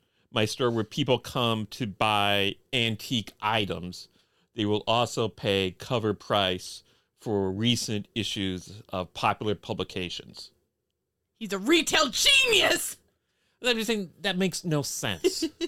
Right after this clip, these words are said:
Speaker 2: <laughs> He's just thinking too big for you, Kevin. It's a galaxy brain. <laughs>
Speaker 1: So it's like, if I wanna buy a copy of this month's Superman, I'll go down to my neighborhood antique mall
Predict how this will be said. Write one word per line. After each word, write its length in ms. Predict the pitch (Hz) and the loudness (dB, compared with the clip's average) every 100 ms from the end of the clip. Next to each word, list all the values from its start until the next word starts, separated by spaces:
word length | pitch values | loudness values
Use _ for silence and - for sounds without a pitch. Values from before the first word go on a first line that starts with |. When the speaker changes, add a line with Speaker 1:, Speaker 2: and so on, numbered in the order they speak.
| - 302 - | -8 -10 -10
Speaker 2:
<laughs> 520 | 302 _ - - - | -14 _ -20 -20 -10
He's 140 | 262 208 | -8 -6
just 180 | 220 | -4
thinking 260 | 269 247 214 | -2 -2 -2
too 160 | 226 233 | -4 -2
big 260 | 185 214 | 0 0
for 120 | - | -2
you, 220 | 196 175 165 | -6 -6 -2
Kevin. 300 | 190 165 165 | -2 0 -2
It's 140 | 165 | -4
a 60 | 185 | -4
galaxy 580 | 180 208 220 208 196 | 2 4 4 0 -4
brain. 460 | 170 175 - 240 330 - | -4 -2 0 0 -2 -8
<laughs> 40 | - _ - - 427 - 480 _ _ _ _ _ _ _ _ - | -20 _ -16 -8 -6 -6 -10 _ _ _ _ _ _ _ _ -2
Speaker 1:
So 80 | 196 | 0
it's 140 | 185 | 4
like, 100 | 185 | 2
if 140 | 165 165 | 2 2
I 80 | 170 | 4
wanna 160 | 170 | 4
buy 160 | 156 160 | 4 2
a 80 | 151 | 2
copy 680 | - 151 - 156 156 160 - | 2 2 4 2 2 -2 -2
of 160 | 123 | -2
this 180 | 127 131 | -2 -4
month's 260 | 151 135 123 | 0 -2 -2
Superman, 840 | - 139 165 151 160 160 165 160 - - | -2 -4 -4 -4 -2 0 -2 -6 -8 -6
I'll 80 | 117 | -2
go 180 | 127 | 0
down 260 | 123 120 120 | 0 0 0
to 40 | 127 | -2
my 140 | 113 | -2
neighborhood 400 | 110 120 113 113 | -2 -2 -4 -4
antique 560 | 120 107 - 123 123 - | -4 -6 -8 -8 -8 -8
mall 380 | 170 349 349 | -6 -6 -8